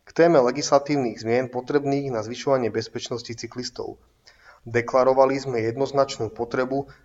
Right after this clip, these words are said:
zavedenia nielen jedna a pol metrového odstupu do legislatívy, ale najmä nutnosť realizácie ďalších zmien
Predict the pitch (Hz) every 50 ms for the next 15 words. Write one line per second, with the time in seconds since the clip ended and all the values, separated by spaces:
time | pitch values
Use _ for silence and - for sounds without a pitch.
0 | _ _ - - 139 139 143 143 147 151 151 147 123 117 120 135 143 143 131 120
1 | 117 120 127 139 139 135 - 147 135 127 135 139 - 143 135 139 135 120 110 110
2 | 113 - - 143 135 139 127 117 104 107 107 117 117 - - 127 127 - 135 131
3 | 135 139 139 - _ _ _ _ _ _ _ _ _ _ - 147 156 147 143 156
4 | 160 156 135 113 123 135 127 - 147 143 139 143 - - - - - 123 120 127
5 | 131 135 131 127 135 131 131 - - 135 117 104 120 120 135 135 - - 110 -
6 | - 117 113 117 127 135 139